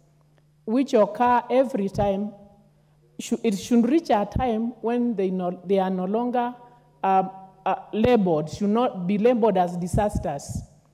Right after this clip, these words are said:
Because if something comes every time,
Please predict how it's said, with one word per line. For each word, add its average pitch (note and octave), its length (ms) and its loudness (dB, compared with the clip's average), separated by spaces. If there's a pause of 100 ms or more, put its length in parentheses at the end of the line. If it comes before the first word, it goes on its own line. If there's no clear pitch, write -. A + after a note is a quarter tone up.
(280)
Because B3+ 320 2
if D4+ 140 2
something B3+ 480 2
comes A#3 380 2
every A#3 340 0
time, G3 380 -2